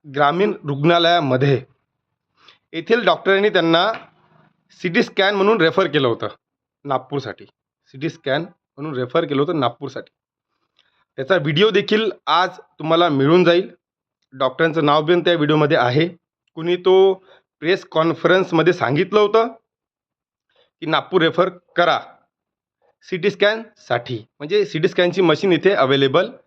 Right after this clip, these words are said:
नाही. हे सगळ्यात मोठी शोकांतिका मित्रांनो. जर येथील आमदाराला इजा झाल्यावर, त्याचा प्रथम उपचार झाल्यानंतर त्यांना काही जर गंभीर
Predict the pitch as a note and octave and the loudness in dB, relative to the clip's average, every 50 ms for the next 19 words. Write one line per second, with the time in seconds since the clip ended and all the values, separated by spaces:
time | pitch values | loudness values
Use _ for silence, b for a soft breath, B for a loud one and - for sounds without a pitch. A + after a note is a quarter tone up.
0 | _ _ _ _ _ _ _ _ _ A#2+ A#2 A2+ A2 A2+ G2 _ _ _ _ _ | _ _ _ _ _ _ _ _ _ -10 -10 -10 -8 -10 -16 _ _ _ _ _
1 | _ _ _ _ _ _ _ _ _ _ _ _ _ _ _ _ - D3 - - | _ _ _ _ _ _ _ _ _ _ _ _ _ _ _ _ -20 -18 -12 -10
2 | B2+ B2 D3 D3+ D#3 D#3+ D#3+ E3+ E3 - C#3 - D#3+ E3+ E3 D3 D3+ - D#3+ D#3 | -6 -4 -4 -2 0 0 0 0 0 0 0 0 2 0 0 0 0 0 0 0
3 | D3 C3+ D3 C#3+ C#3+ D3+ D3+ C#3 B2+ E3 F3 D#3 D3 B2+ - _ _ _ - C3+ | 0 0 2 2 2 2 2 2 2 2 2 0 -4 -8 -12 _ _ _ -20 -20
4 | _ - D#3 D#3+ E3 - - _ _ _ G#2 G#2 G#2 G#2+ A2+ B2 E3 G3 G3 F3 | _ -10 -6 -6 -6 -6 -8 _ _ _ -14 -12 -10 -8 -2 0 0 2 2 2
5 | D3 C3 B2 B2 C3+ C#3 C3+ _ _ _ _ _ _ _ _ _ _ _ _ _ | 0 0 0 -2 -4 -6 -10 _ _ _ _ _ _ _ _ _ _ _ _ _
6 | - C#3+ C3+ B2+ D#3 F3+ F3+ D#3+ A#2+ A2 B2+ C#3+ E3+ F3+ D#3+ C3+ C3+ C#3 D3 D#3 | -16 -12 -6 -2 0 0 0 0 -2 -4 0 0 2 2 2 2 2 0 0 0
7 | D3 D3 C3 D3+ E3 D#3+ - C3+ C3+ - E3+ E3+ D#3+ C#3 - - E3 E3 D#3 A#2+ | -2 -2 0 -2 -2 0 -2 -4 0 2 2 2 0 0 0 0 0 0 0 0
8 | A2 B2+ C#3 E3 D#3+ D3+ C#3+ C#3 B2+ D#3 D#3+ D3+ D#3 D#3 E3 F3 E3+ E3+ _ _ | -2 0 0 0 0 0 0 0 0 0 0 0 0 0 0 0 -2 -4 _ _
9 | _ _ _ _ _ _ _ - C#3 D#3 D3+ E3+ F3+ D3+ C3 C#3+ C#3 D3 D3 D3 | _ _ _ _ _ _ _ -8 -6 -4 0 0 -2 0 0 0 0 0 0 2
10 | C#3+ E3+ F#3+ G3+ G3 | 2 4 4 2 0